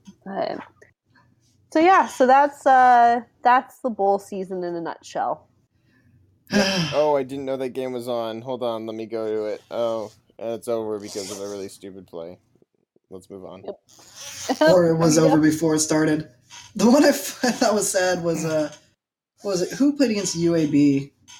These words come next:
Speaker 2: Um,
Speaker 1: Ohio.
Speaker 2: Ohio. Ohio
Speaker 1: Oh,
Speaker 2: was
Speaker 1: yeah.
Speaker 2: mad 'cause they, they felt like they deserved two w-, wins. They thought they were more of a ten-win team than an eight-win team 'cause I think they got shafted on two calls that lost them two games. Understandable.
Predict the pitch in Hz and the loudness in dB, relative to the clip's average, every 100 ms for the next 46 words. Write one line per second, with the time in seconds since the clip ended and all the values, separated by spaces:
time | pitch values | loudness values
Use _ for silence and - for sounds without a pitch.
0 | - 160 156 156 143 139 - 220 214 208 | -12 -8 -6 -4 -2 -2 0 0 4 4
1 | 180 175 170 175 175 208 208 208 170 165 | 6 4 2 0 -2 0 2 4 2 -2
2 | - _ _ _ _ 208 208 - - 269 | -12 _ _ _ _ -2 -2 -2 0 4
3 | 269 247 247 214 - - - - 160 180 | 6 6 4 0 -8 -20 -20 -10 -2 0
4 | 175 - 196 196 185 180 180 185 202 202 | 0 -2 0 2 2 -2 -4 0 2 0
5 | - 233 240 277 240 226 214 202 185 185 | -2 -2 2 2 2 2 0 0 0 -2
6 | 190 180 - - 220 208 185 180 - 190 | -2 -2 -6 -6 -4 -4 -4 -8 -10 -8
7 | 190 185 175 190 190 185 175 175 160 143 | -6 -6 -6 -4 -2 0 0 0 -2 -4
8 | 180 180 175 170 180 175 151 151 175 185 | -4 -2 -2 -4 -4 -2 -2 -2 -4 -8
9 | 185 208 196 190 - _ _ _ - 180 | -10 -12 -14 -16 -20 _ _ _ -2 2
10 | 208 226 208 175 170 170 165 170 175 165 | 2 4 4 2 2 0 -2 -2 -2 -2
11 | 160 175 160 165 160 160 156 151 143 160 | -4 -6 -4 -4 -2 -2 -4 -4 -4 -2
12 | 151 151 156 143 156 151 147 151 160 - | -2 -2 -2 -2 0 2 2 2 0 -6
13 | - _ _ _ 320 339 - 226 190 156 | -18 _ _ _ 0 2 2 2 2 2
14 | 139 139 | 0 -2